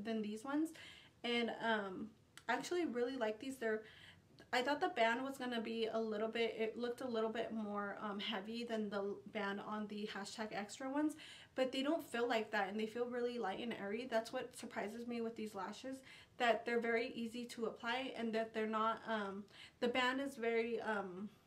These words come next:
like, you can wiggle it around more and apply it to your eyes, um, so much easier. As you guys can tell, they just, like, kind of popped on,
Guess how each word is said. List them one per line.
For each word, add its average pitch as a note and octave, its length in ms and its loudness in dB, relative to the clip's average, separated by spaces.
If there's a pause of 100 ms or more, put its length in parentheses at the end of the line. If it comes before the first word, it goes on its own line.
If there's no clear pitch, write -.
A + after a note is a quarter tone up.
(1400)
like, B3 220 2
you C4+ 100 0
can B3+ 160 2
wiggle A#3 300 6
it A#3 100 4
around G#3+ 420 0
more A3+ 400 2
and A3 140 0
apply G#3 280 -4
it F#3 140 -8
to - 140 -6
your G#3+ 160 -2
eyes, G3+ 400 -4 (100)
um, G#3 300 -2 (500)
so B3+ 160 2
much C4 300 -2
easier. C#4 640 -2
As A#3+ 180 -4
you A3+ 80 -4
guys A#3 220 4
can A#3+ 140 -4
tell, A#3 380 0 (1400)
they A#3 160 2
just, B3+ 240 -2
like, F4+ 180 0
kind C4+ 280 -4
of B3 160 -4
popped G#3+ 420 -8
on, A3 460 -2